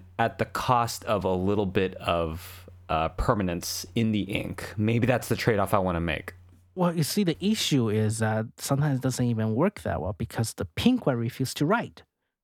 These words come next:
Speaker 1: True. I'm talking about Noodler's Bla-, Noodler's Black specifically.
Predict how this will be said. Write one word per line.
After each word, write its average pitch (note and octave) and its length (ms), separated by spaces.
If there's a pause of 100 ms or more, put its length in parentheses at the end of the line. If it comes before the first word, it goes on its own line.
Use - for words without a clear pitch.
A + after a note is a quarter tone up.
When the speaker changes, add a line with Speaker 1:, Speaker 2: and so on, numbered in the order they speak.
(1200)
Speaker 1:
True. A2 320
I'm C#3+ 120
talking F3+ 280
about D3 200
Noodler's A#2+ 300
Bla-, G#2 240
Noodler's A2 480
Black F#2 240
specifically. - 520